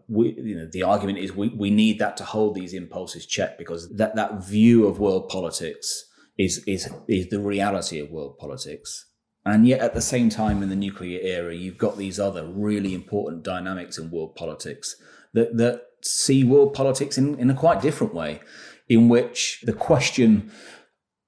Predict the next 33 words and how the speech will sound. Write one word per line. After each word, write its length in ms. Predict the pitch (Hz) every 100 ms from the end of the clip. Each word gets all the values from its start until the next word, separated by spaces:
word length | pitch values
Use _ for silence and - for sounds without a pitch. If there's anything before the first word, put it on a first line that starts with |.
| _
for 220 | - - 113
which 240 | 120 -
nuclear 320 | 120 113 113
weapons 340 | 113 - 110 107
are 60 |
presented 540 | 101 104 110 117 107 98
as, 240 | 92 -
as 160 | 107 92
the 140 | 104
answer, 440 | 110 113 - 87 92
the, 140 | 110
the 240 | - 123
question 420 | 127 - 135 - 123
kind 220 | 135 151
of 60 |
doesn't 200 | 131 143
make 220 | 139 143 -
sense. 480 | 165 131 - - -
One 520 | 226 - 151 175 165
way 180 | 147 123
of 80 | 110
getting 240 | 135 107
at 160 | 113 117
that 300 | 110 113 113
then, 260 | 113 110 117
I 40 |
suppose, 380 | - 117 117 104
is, 220 | 107 101
is 280 | 127 107 -
that 200 | 110 113
there 140 | 113
are 100 | 110
questions 640 | - - 139 - 123 113